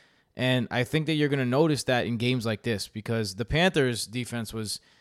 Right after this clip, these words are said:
was riding high, and then they brought them back down to earth. I think this is a back down to earth game for the Giants defense, who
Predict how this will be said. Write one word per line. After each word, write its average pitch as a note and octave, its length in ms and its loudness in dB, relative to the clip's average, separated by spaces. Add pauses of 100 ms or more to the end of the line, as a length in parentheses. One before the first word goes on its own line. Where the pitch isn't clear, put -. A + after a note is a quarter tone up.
(260)
was A2+ 280 -4 (260)
riding D#3 380 8
high, A#2+ 420 4 (260)
and B2+ 160 -2
then C3 140 -2
they C3+ 100 0
brought C3 280 0
them C3 120 -2
back A#2 220 0
down A#2 200 -2
to A2+ 80 -4
earth. G#2 260 -2 (320)
I B2 80 -2
think F#3 180 2
this F#3+ 120 4
is D#3+ 120 2
a D3+ 80 6
back C3 400 2
down B2 200 0
to A#2+ 80 -2
earth A#2+ 260 -4
game B2 160 -2
for G#2 100 -8
the G#2+ 80 -6
Giants A2+ 380 -2
defense, C3+ 480 -2
who A#2 360 0